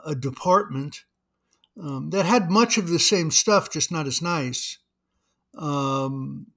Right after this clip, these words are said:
and between the communications department and financial aid, I was able to get a work study program.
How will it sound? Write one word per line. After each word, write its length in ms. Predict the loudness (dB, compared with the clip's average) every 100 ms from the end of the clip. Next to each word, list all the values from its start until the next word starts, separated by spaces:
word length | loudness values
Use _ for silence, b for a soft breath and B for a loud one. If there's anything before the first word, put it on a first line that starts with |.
| -14 -6
and 560 | -4 -2 -2 -2 -4
between 1080 | -4 -4 -4 -2 0 0 0 -2 -4 -8 -12 -20 -8
the 160 | -2 -2
communications 760 | -2 -4 -2 -2 -2 -2 -2
department 680 | -4 -2 0 0 -2 -6 -8
and 520 | -10 -6 -4 -4 -6
financial 640 | -6 -4 -4 -4 -4 -4 -2
aid, 240 | -2 -4
I 80 | -4
was 180 | -6 -6
able 240 | -6 -6
to 60 | -8
get 180 | -8 -8
a 60 |
work 240 | -8 -8 -6
study 340 | -6 -8 -10
program. 460 | -14 -16 -14 -18